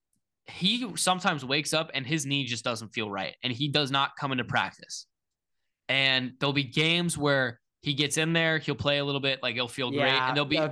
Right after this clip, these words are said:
Speaker 1: be
Speaker 2: okay,
Speaker 1: times
Speaker 2: don't come to the
Speaker 1: before
Speaker 2: Chargers, dude.
Speaker 1: there'll
Speaker 2: Don't
Speaker 1: be
Speaker 2: come
Speaker 1: time
Speaker 2: here.
Speaker 1: before
Speaker 2: Don't
Speaker 1: the
Speaker 2: come
Speaker 1: game,
Speaker 2: here.
Speaker 1: there'll be times
Speaker 2: Don't
Speaker 1: before
Speaker 2: come
Speaker 1: the
Speaker 2: here.
Speaker 1: game where he's just like, "The knee,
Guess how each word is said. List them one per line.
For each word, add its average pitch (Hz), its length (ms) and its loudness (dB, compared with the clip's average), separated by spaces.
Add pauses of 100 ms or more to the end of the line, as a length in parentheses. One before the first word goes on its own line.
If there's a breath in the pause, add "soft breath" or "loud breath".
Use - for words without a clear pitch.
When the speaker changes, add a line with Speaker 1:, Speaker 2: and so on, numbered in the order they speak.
Speaker 1:
be 139 60 2
Speaker 2:
okay, - 80 2
Speaker 1:
times 156 280 2
Speaker 2:
don't 160 120 0
come - 0 -
to 151 60 -2
the 151 60 0
Speaker 1:
before 165 180 4
Speaker 2:
Chargers, 127 440 -4
dude. 120 240 -8
Speaker 1:
there'll 165 160 4
Speaker 2:
Don't 160 40 2
Speaker 1:
be 170 80 4
Speaker 2:
come 175 140 0
Speaker 1:
time 175 160 2
Speaker 2:
here. 113 160 -8
Speaker 1:
before 156 440 2
Speaker 2:
Don't 151 80 4
Speaker 1:
the 139 80 2
Speaker 2:
come 139 120 2
Speaker 1:
game, 135 280 2
Speaker 2:
here. 113 140 -6
Speaker 1:
there'll 131 120 -4
be 135 80 -2
times 143 240 0
Speaker 2:
Don't 143 100 -6
Speaker 1:
before 180 180 0
Speaker 2:
come 151 100 0
Speaker 1:
the 131 80 2
Speaker 2:
here. 139 120 2
Speaker 1:
game 131 60 -4
where 131 140 -2
he's 123 220 -2
just 127 160 -2
like, 120 180 -2
"The 120 80 -6
knee, 117 180 0